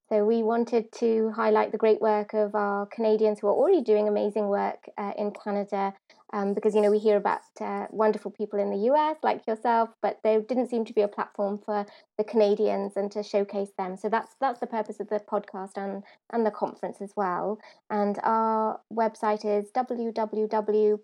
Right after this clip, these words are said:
plant based canada dot org, and you can find, uh, our, uh, social media at Plant Based Canada org, our Facebook and Instagram. And if you want to sign up for our newsletters, you can sign up on our website.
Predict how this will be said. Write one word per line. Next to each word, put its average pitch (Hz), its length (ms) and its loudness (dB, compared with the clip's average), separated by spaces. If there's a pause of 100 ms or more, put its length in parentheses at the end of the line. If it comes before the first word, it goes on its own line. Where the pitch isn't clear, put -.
(120)
plant 226 320 -6
based 208 340 -2
canada 202 560 -2 (300)
dot - 300 0 (100)
org, 202 440 -2 (440)
and 208 400 -2 (140)
you 208 160 -2
can 208 240 -6
find, 208 440 -4 (380)
uh, 208 300 -6
our, 202 420 0 (420)
uh, 214 100 -6
social 247 340 0
media 233 480 0
at 202 220 -8
Plant 214 320 -8
Based 208 220 -6 (100)
Canada 220 320 -6 (100)
org, 240 320 -2
our 190 140 -4
Facebook 202 520 -8
and 208 280 -10
Instagram. 226 720 -6 (340)
And 214 100 -2
if 208 80 -8
you 208 100 0
want - 160 -2
to - 60 -20
sign 208 240 -6
up - 140 -10
for 202 100 -12
our 208 80 -6
newsletters, 202 600 -6
you 196 80 -8
can 208 180 -12
sign 196 180 -8
up 196 180 -12
on 202 120 -8
our 196 120 -10
website. - 680 -16